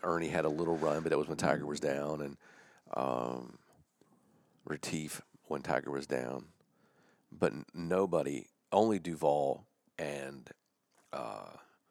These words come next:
V J overtook Tiger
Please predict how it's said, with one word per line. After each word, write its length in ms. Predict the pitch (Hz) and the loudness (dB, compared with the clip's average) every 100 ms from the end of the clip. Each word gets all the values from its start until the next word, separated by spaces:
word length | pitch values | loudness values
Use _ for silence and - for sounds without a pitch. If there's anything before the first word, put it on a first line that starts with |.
| _ _ _ _ _ - | _ _ _ _ _ -14
V 220 | 76 80 | -6 -4
J 200 | 76 69 - | 0 -2 0
overtook 520 | 85 76 71 - - - | 0 0 -2 -4 -4 -4
Tiger 440 | - 60 71 - | 0 2 0 -6